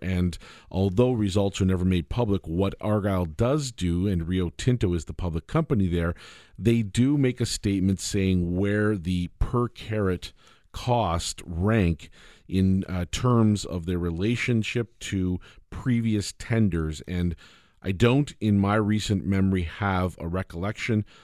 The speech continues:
of any year, uh, bouncing lower than the year before. In fact, the last, ever since we've been here, since our door's been open since two thousand and two, every single tender has, in per carat price, been higher in the newest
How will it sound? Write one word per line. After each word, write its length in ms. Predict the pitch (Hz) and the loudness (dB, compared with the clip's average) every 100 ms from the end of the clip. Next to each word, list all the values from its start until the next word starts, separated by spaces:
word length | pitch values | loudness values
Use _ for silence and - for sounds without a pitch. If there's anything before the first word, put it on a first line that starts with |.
| - _ | -20 _
of 180 | 87 92 - | -4 -4 -2
any 220 | 117 123 | 2 4
year, 640 | 120 92 104 104 85 82 82 _ _ _ _ _ | 4 2 0 2 0 -4 -8 _ _ _ _ _
uh, 160 | 85 82 | -8 -8
bouncing 640 | 80 107 110 104 101 98 90 | -2 2 2 2 2 2 2
lower 420 | 85 90 107 107 | -2 0 2 2
than 200 | 92 90 | 2 2
the 60 | 87 | 2
year 220 | 85 92 | 2 0
before. 420 | 80 80 - 85 | -2 -4 -4 -2
In 60 | 76 | -4
fact, 300 | - 90 - | -4 -6 -4
the 80 | 90 | -4
last, 520 | 95 107 113 - - | -2 -2 -4 -6 -6
ever 200 | 101 107 | -4 -2
since 220 | 117 127 | 0 -2
we've 320 | 95 113 135 120 | 0 2 2 2
been 140 | 135 | 2
here, 280 | 117 117 127 | 2 2 0
since 220 | - 85 | -2 -2
our 140 | 101 | 0
door's 240 | 110 117 104 | 2 0 2
been 100 | 104 | 0
open 220 | 104 101 | 0 -4
since 180 | 92 87 | -4 -4
two 160 | 110 | -4
thousand 320 | 104 101 92 92 | -2 -2 0 0
and 120 | 90 | 0
two, 280 | 101 107 117 - - - - | 0 0 -2 -8 -20 -14 -4
every 300 | 117 120 131 | -2 0 -2
single 400 | - 127 117 110 | 0 0 0 -2
tender 480 | - 107 101 92 | 0 2 2 0
has, 360 | 82 90 95 90 - | -2 -2 -4 -4 -10
in 220 | - 92 82 | -2 0 0
per 280 | - 117 | -2 -4
carat 380 | 123 - 110 98 | -2 -2 -2 -2
price, 340 | 101 92 87 - - - - | -4 -2 -4 -8 -18 -12 -2
been 140 | 92 | -2
higher 520 | 85 101 101 98 98 - - _ _ | -2 -2 0 0 -2 -6 -20 _ _
in 200 | 98 95 | 0 2
the 60 | 92 | 4
newest 540 | 92 95 95 - - | 4 2 0 -4 -14